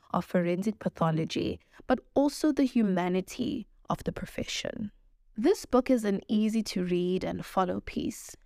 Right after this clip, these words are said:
navigating the complexities of a profession that ultimately deals with death, and realizing that death in itself has so many facets to it,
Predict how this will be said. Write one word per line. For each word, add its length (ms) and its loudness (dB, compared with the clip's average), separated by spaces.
navigating 800 4
the 80 0
complexities 880 0
of 160 2
a 40 4
profession 880 -2
that 140 6
ultimately 600 6
deals 600 -2
with 300 -8
death, 240 -4
and 180 8
realizing 520 8
that 160 4
death 400 2
in 140 4
itself 720 -4
has 260 0
so 340 4
many 260 8
facets 540 -2
to 240 -6
it, 240 -6